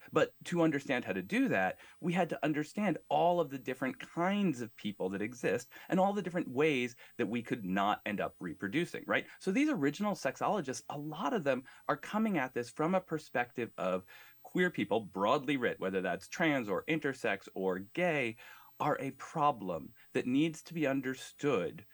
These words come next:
to fix the white race. Now, eventually that goes away. We get sexologists in the thirties, forties, and fifties who are moving away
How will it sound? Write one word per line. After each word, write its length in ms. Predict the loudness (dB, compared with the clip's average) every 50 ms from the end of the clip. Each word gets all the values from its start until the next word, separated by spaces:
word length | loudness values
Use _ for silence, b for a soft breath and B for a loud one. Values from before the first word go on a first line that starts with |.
| b b b -8
to 120 | -2 -2 -2
fix 380 | -2 0 -2 -2 -2 -2 -8
the 140 | -4 -4 -2
white 240 | -2 -2 -4 -4 -4 -4
race. 400 | -2 -2 -2 -2 -6 -14 -16 -16 B B
Now, 200 | B 4 4 4 B B B B B 0
eventually 480 | 0 2 2 2 2 2 2 2 0 2
that 220 | 2 2 0 2
goes 180 | 0 0 0 2
away. 220 | 2 2 2 2
We 100 | 2 0
get 180 | -2 -2 -4 -2
sexologists 580 | -4 -4 -2 2 2 2 2 2 0 -2 -4
in 60 | -4
the 60 | -4 -2
thirties, 300 | 0 0 0 0 -2 -4
forties, 320 | -2 -2 -2 -2 0 -2
and 140 | -2 -2 0
fifties 360 | 0 0 0 0 -2 -2 -2
who 100 | 2 2
are 100 | 2 2
moving 340 | 2 2 0 0 0 0 0
away 460 | 0 0 0 2 2 2 2 0 -2